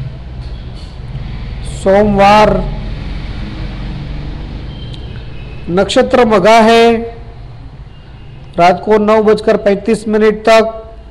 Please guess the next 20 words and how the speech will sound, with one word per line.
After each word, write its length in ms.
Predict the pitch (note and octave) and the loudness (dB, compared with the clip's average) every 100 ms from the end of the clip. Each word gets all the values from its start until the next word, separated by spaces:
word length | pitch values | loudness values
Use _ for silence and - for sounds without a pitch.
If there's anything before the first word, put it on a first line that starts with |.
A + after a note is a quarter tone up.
| - - - - - - - - - - - - - - - | -20 -20 -20 -20 -20 -20 -20 -20 -20 -20 -20 -20 -20 -18 0
योग 240 | F3+ A3 - G#3+ | 4 4 4 -2
शुक्ल 340 | G#3+ G3 G#3+ | -4 0 4
है 520 | A3 G#3 A3 A3 A3+ | 6 6 6 6 4
और 180 | F#3+ G3+ | 2 2
करण 340 | G3 G3 G3+ G3 | 4 4 4 4
वाणिज 320 | F#3 F#3 D3+ | 4 4 2
है। 140 | D3 A2+ G#2+ - - - - - - - - - - - - - - - - - - - - - - | -2 -4 -8 -16 -20 -20 -20 -20 -20 -18 -18 -16 -16 -16 -16 -16 -20 -20 -20 -20 -18 -16 -16 -16 -4
एक 160 | F#3+ F#3+ | -2 2
महत्व 400 | G#3 A#3 A#3 A#3 | 4 4 4 0
की 160 | A3+ | 2
बात, 300 | A3+ A#3+ B3 - A#3+ - - - - - - - - - - - - - - - - - - F3 | 4 6 6 2 -8 -10 -14 -14 -12 -12 -12 -12 -14 -14 -14 -14 -14 -12 -12 -12 -14 -14 -10 -4
गुरु 360 | F#3 G3+ A#3 A3+ | 2 4 4 4
महाराज 420 | A3+ A3+ A3+ - | 6 6 6 4
का 160 | A#3 A#3 | 4 6
आज 140 | A3+ G#3 | 6 6
राशि 260 | G#3 B3 | 4 2
परिवर्तन 540 | A3 A3+ A3 A3 A#3 A3+ | 2 4 4 4 2 4
हो 120 | A3 | 6
रहा 260 | A3 G#3+ | 6 8
है। 320 | A3 A3 A3 | 6 6 4